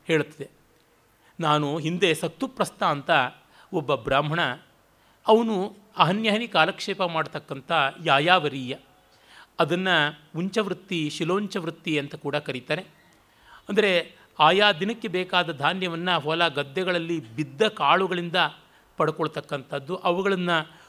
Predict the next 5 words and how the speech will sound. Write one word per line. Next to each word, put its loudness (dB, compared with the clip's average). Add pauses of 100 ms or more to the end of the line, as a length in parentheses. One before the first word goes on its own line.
(120)
ಹುರಿದು -2
ಹಿಟ್ಟು -6
ಮಾಡಿಕೊಂಡು 0
ಅರಳು 0
ಮಾಡಿಕೊಂಡು -4